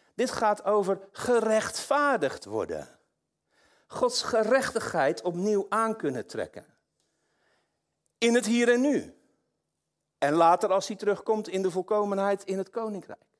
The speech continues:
Dus wat hij hier zegt is niet van, "Nou, dit moet ik doen, want anders dan komen mensen niet in de hemel, gaan mensen niet de eeuwigheid bij God doorbrengen." Daarvoor gaat hij aan het kruis en dat is meer dan voldoende.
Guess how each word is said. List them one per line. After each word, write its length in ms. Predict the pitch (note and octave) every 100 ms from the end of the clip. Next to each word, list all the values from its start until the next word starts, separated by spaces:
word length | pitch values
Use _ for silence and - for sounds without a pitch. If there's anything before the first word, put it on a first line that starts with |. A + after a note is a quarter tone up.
| _ _ _ _ _ _ _ _ _ _
Dus 160 | A3+ G#3+
wat 160 | A#3
hij 80 | A3+
hier 160 | A#3 A3+
zegt 340 | D#4 D#4 -
is 140 | G3
niet 240 | G3+ C#4 -
van, 200 | A3+ A3
"Nou, 200 | A#3+ E3+
dit 160 | G#3+
moet 200 | G#3 D4
ik 160 | A#3+ E3+
doen, 220 | C4 B3
want 160 | G#3+ F#3+
anders 340 | A#3+ A#3 G#3+
dan 160 | G#3+ G3+
komen 340 | A#3 G#3+ G3+
mensen 340 | G#3+ G#3+ G#3 G3+
niet 180 | G3
in 100 | F#3
de 60 | F3+
hemel, 300 | G3+ G#3+ F3+
gaan 200 | D#3+ F#3
mensen 420 | F#3 F3+ F#3 E3+ - - -
niet 300 | E3 F3+ -
de 120 | E3+
eeuwigheid 520 | G3+ F#3 E3+ F3 C#3+
bij 120 | D3+
God 260 | D#3 B3+ A3+
doorbrengen." 540 | F#3+ C#3 C3 B2+ G3
Daarvoor 320 | D#3+ G3 G3
gaat 220 | F#3+ G3 F#3+
hij 80 |
aan 60 | F#3
het 100 | D#3+
kruis 340 | F#3 A#2+ F2
en 80 | A2+
dat 140 | C3 B2
is 100 | C3
meer 220 | C#3 D#3+
dan 140 | D#3+
voldoende. 480 | D3+ D3+ D3+ G#2+